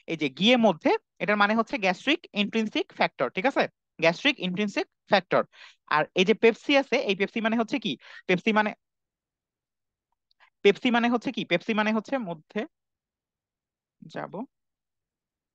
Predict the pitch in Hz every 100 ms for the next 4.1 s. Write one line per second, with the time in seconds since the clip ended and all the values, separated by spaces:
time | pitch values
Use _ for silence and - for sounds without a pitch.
0 | _ _ _ _ 165 160 196 170 139 -
1 | - - - - 143 135 - - - 175
2 | 190 - - 208 214 233 277 226 214 240
3 | 240 247 240 233 214 - 240 240 359 202